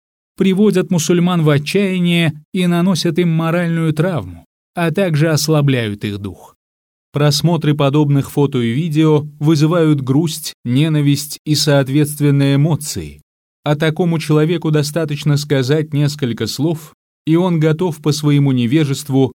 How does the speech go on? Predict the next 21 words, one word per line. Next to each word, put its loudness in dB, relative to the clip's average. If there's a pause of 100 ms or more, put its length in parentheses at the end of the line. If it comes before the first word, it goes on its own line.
совершать 0
необдуманные 0
поступки. -10 (1160)
Также 0
распространители -2
подобных 0
фото -2
и 0
видео -6 (400)
зачастую 0
являются 2
представителями 0
заблудших 0
сект -6 (180)
или 4
обычными 0
провокаторами 0
из -2
числа -2
врагов -2
ислама. -6